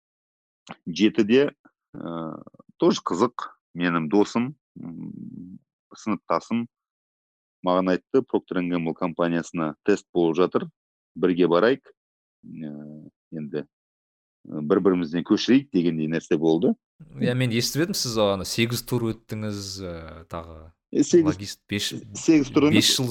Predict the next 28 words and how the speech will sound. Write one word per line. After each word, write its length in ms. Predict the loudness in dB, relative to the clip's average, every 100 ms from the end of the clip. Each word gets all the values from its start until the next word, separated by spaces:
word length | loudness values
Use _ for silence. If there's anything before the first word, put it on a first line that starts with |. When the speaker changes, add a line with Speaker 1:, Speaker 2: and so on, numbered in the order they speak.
| -4
Speaker 2:
жұмыс 160 | -6 -4
істегенсіз 360 | -4 -2 -6
ғой, 160 | -4 2
Speaker 1:
Иә, 80 | 4
Speaker 2:
жақта, 80 | 6
Speaker 1:
иә, 140 | 6
Speaker 2:
иә? 80 | 6
Speaker 1:
иә, 120 | 4
ол 180 | 4 2
жақта, 380 | 2 -2 0 0 -2 -14
ә, 160 | -6 -2
ол, 220 | 2 2
ол 180 | 4 2
жақта 220 | 2 -4
сегіз 360 | -4 -2 -2 -4
тур 180 | -4
емес, 300 | -4 -4 -6 -4
ол 160 | -2
жақта, 460 | -2 -4 -2 -2 -2 _ _ _ _ _ _ _ _ _ _ _
ә, 380 | -10 -6 -6 -8 -6
екі, 480 | 0 0 2 2 2 0 _ _ _ _ _
екі 560 | 0 2 2 4 2 2 -2
экзамен 560 | -4 0 0 2 -2
бар 180 | -2 -4 -6 _ _
және 240 | -6 -4 -4
де 80 | -4
бес 280 | 2 2 2
собеседование. 720 | 0 0 -2 -4 -4 -8